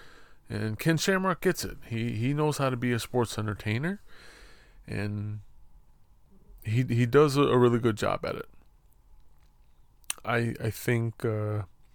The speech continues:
I think Dan the Beast Severn wasn't totally incapable of, you know, transforming himself into,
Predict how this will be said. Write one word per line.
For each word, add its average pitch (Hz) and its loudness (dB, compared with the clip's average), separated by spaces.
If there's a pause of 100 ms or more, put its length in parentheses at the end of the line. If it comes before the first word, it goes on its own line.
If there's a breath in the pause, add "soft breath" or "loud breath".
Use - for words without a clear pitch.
(2250 loud breath)
I 117 0
think 127 2
Dan 123 4
the 117 4
Beast 113 0
Severn 110 4 (2500 soft breath)
wasn't 120 4
totally 143 6
incapable 208 2
of, 170 0 (300)
you 151 2
know, 147 8
transforming 160 2
himself 151 4
into, 147 0